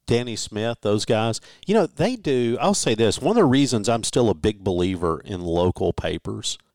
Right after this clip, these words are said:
is, you know, Danny, Robbie, those guys over there, they cover local sports. They cover high school sports. And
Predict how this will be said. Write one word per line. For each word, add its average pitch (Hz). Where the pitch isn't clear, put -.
is, 104
you -
know, 98
Danny, 110
Robbie, 101
those 98
guys 95
over 90
there, 92
they 110
cover 117
local 101
sports. -
They 101
cover 120
high 98
school -
sports. -
And 117